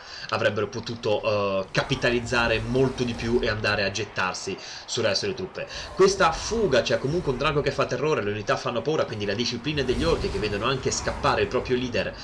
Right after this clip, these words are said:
sta un po', ehm, traballando. Qua c'è una bella evocazione di zombie che tiene bloccati questi orchi selvaggi. A questo punto però di nuovo il Duca Rosso deve assolutamente eliminare Wurzag. È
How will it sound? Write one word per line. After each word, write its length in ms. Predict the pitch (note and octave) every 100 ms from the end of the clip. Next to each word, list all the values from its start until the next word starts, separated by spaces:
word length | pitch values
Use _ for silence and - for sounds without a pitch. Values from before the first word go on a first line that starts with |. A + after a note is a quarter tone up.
| - -
sta 360 | - D#3+ C3 -
un 180 | B2 A2+
po', 320 | C#3 A#2 -
ehm, 600 | G#2+ G2+ F#2+ F#2+ F#2+ F#2+
traballando. 640 | C3 B2+ F3+ G#3+ F3+ A2
Qua 140 | G#2 C#3
c'è 100 | A#2+
una 120 | G#2
bella 280 | C3+ E3+ A#2+
evocazione 420 | A2 A2+ - B2
di 140 | C#3+
zombie 260 | F3 D#3 G2
che 140 | F#2+
tiene 200 | G#2+ G2
bloccati 600 | F#2+ G#2+ - B2 - F2+ - - -
questi 360 | C3 - - A#2+
orchi 400 | B2+ A2 - -
selvaggi. 500 | - G3 B2 F#2 G#2+
A 100 | A#2
questo 220 | E3 F3+
punto 280 | F3+ F#3+ C3+
però 200 | C3 A#2+
di 140 | A#2+
nuovo 360 | C#3 A#2+ F#2 G#2
il 240 | C3 C#3+ D#3+
Duca 240 | D3+ D#3+
Rosso 300 | G#2+ G#2 B2+
deve 200 | G2 F#2+ -
assolutamente 840 | D#3+ - C3+ C3 G2+ G2 F#2+ -
eliminare 680 | B2 A#2 A#2 G#2 F#2 F#2+ - G#2+
Wurzag. 480 | F#2 - E2+ -
È 180 | - B2